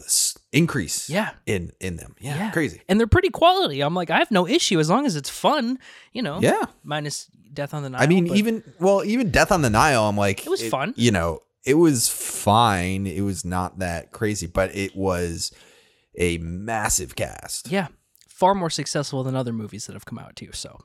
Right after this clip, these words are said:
Speaker 2: um, so See How They Run is coming out. We also have one smaller movie called Running the Bases, which is a baseball movie. I'm honestly,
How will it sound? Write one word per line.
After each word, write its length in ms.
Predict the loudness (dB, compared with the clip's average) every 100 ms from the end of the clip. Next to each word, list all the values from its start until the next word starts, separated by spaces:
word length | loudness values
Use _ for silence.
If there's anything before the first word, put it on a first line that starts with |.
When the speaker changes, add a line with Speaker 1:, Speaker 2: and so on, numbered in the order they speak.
| _ -18 -16 -6
Speaker 2:
um, 520 | -2 0 -2 -4 -8 _ _ -8
so 100 | -4
See 200 | -2 -2
How 160 | -2
They 120 | -2 -4
Run 260 | -4 -4
is 120 | -6
coming 280 | -6 -6 -6
out. 180 | -6 -4
We 80 | -4
also 260 | -4 -2
have 160 | -4 -6
one 360 | -6 -2 -2 -2
smaller 420 | -4 -4 -4 -2
movie 280 | -4 -4 -6
called 280 | -6 -8 -10
Running 460 | -8 -6 -4 -4
the 80 | -4
Bases, 720 | -6 -10 -10 -8 -8 -8 -12 -20 _ _ _ _ _
which 180 | -10 -6
is 100 | -4
a 60 | -6
baseball 520 | -6 -10 -8 -4 -2
movie. 340 | 0 0 -2 -4
I'm 140 | -2
honestly, 560 | 0 0 0 -2 -4